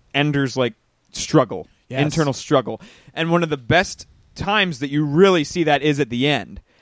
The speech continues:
Speaker 1: After, after he's been, you know, informed by Harrison Ford, like, "You did it, you saved everyone," you know, he gets upset and he, you know, just starts crying and he just runs away.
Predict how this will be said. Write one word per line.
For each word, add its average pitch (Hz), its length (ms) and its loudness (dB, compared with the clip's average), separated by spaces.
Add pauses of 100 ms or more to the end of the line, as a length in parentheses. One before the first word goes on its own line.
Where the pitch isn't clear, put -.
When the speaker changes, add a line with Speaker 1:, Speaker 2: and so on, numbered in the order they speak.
(360)
Speaker 1:
After, 147 800 0 (1120)
after 180 380 2
he's 160 220 -6
been, 147 340 -4
you 143 100 -8
know, 131 120 -4
informed 143 360 -4
by 127 120 -4
Harrison 127 380 -6
Ford, 120 380 4
like, 113 240 -4
"You 139 100 -4
did 139 200 6
it, 127 120 2
you 117 100 -4
saved 135 320 0
everyone," 117 580 4 (540)
you 151 140 -2
know, 135 160 2
he 143 140 -6
gets 160 340 0 (220)
upset 165 580 2 (140)
and 143 100 -8
he, 135 240 -8
you 156 100 -4
know, 135 140 -2
just 120 200 -10
starts - 280 -4
crying 139 400 -2
and 113 80 -8
he 117 60 -6
just 113 180 -8
runs 131 360 -4
away. 135 580 4